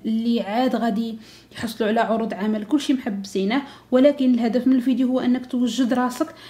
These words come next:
باش يتوفروا فيك جميع الشروط، وتاخذ بعين الاعتبار اخر التحديثات اللي كاينه، وخصوصاً فيما يخص اللغه راه خصك توجد مزيان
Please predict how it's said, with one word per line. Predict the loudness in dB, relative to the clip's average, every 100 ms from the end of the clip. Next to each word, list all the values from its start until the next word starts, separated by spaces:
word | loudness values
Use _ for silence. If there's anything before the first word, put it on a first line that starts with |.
| -6 -4
باش | 2
يتوفروا | 2 0 -4 -2 -2
فيك | 0
جميع | -2 0 2 0
الشروط، | -2 -2 2 2 0
وتاخذ | -4 -4 0
بعين | 0 2 2
الاعتبار | 0 -4 -2 0 2 0 -6 -20 -20 -20 -2
اخر | -2 0 -2 -4
التحديثات | -10 -8 -4 -4 2 0 2
اللي | 0 0
كاينه، | -2 -2 0
وخصوصاً | 0 0 0 -2 2 2 2 -2 -8 4
فيما | 6
يخص | 6 0 0 -4 -8 -20 _ 4
اللغه | 6 4 2 0
راه | -2
خصك | -2 -6 -6
توجد | -2 0 0 0
مزيان | 0 -2 0 2 2 2 4